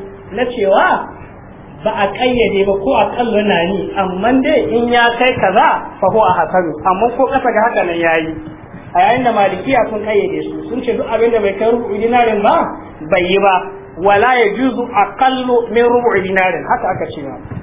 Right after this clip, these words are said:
Amma dai hakikatan gaskiya babu aqallu ga sadaki, kamar yadda babu akasaru ga sadaki.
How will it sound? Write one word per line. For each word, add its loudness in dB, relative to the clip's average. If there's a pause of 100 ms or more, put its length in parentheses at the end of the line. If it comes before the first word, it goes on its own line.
(240)
Amma -6
dai 2
hakikatan 0
gaskiya 2 (280)
babu 2
aqallu -4
ga -2
sadaki, 0 (380)
kamar 2
yadda 4
babu 2
akasaru 0
ga 2
sadaki. 0